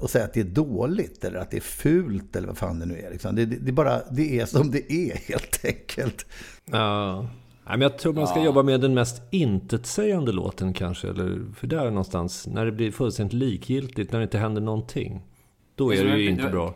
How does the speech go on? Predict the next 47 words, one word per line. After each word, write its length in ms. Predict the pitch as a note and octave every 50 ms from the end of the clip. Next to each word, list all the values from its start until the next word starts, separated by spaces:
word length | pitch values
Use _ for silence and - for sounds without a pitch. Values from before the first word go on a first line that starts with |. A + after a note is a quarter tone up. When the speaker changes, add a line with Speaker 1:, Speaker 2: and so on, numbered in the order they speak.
| - - - - - - - - - -
Speaker 3:
det 140 | - G#2+ B2
var 140 | C3 C#3+ C#3
lite 260 | C#3+ D3 C#3 - C#3
det 100 | A#2+ B2
jag 100 | C3 D3+
var 80 | E3 E3+
inne 260 | C#3+ A#2+ C3 D#3 F#3+ F#3+ -
på 160 | G2+ F2 E2
faktiskt, 200 | E2 F2 E2 -
för 80 | A#2
nu, 240 | A2+ A2 A2+ G#2 D2+
man 220 | G#2+ A2+ A#2 A#2+ C3+
är 40 |
ju 60 | C#3 C3
skadad 680 | - - - - D3 C3+ A#2+ A2+ A#2 C3 D3+ C#3 A#2 B2+
nu. 220 | C#3 D3+ C#3+ A2+
Alltså, 180 | G#2+ A2 - A#2
den 180 | G#2 A2+ A#2 A#2+
här 140 | B2+ C3+ C#3+
gjordes 500 | C#3+ C#3 A#2+ A2+ A2+ D3 D#3 D3+ - B2
ju 60 | G#2+
för 280 | G2 - F#2 E2 E2 E2
fan 240 | - - G#2 F2+ - - -
trettio 460 | - - G2+ - - - - - A2+
år 200 | B2+ D#3 C#3+ A#2+
sedan, 360 | - - - D#2+ D#2 D#2+ D#2
och, 400 | E2+ F#2+ D2 - A#1+ - - A1+ D2
och 80 | F2
då 220 | F2+ G#2 A2 A#2+ B2+
var 180 | B2 B2 A#2
det 60 | A#2 A2+
ju 120 | A2+ A2
inte 220 | G#2+ G#2 - - F#2
samma, 500 | - - A2+ G2+ F#2 F#2 F#2+ F#2+ F#2+ F#2
liksom, 640 | F2+ E2+ E2 - - - - F#2 F2 F2 E2+ E2+
krav 400 | - - G#2+ A2+ B2+ C#3 C#3 C3+ C3 -
på 80 | G2+
saker. 320 | - - E2+ D#2 - - F#2
Nu 240 | F#2+ G#2+ A#2 A#2+
med 160 | A2 G#2+ G2 F#2
Spotify-tiden 1000 | - - A2+ G#2+ - - G2 F2 - G2+ F#2+ F2 E2+ E2+ - A2 A#2+ C3 C3 C3
och 80 | G#2
allting 320 | E2 E2 - F2+ F2 F2 F2
är 100 | F2 E2+
det 60 | F2
ju 60 | F2
liksom... 320 | E2+ D#2+ - - - F#2+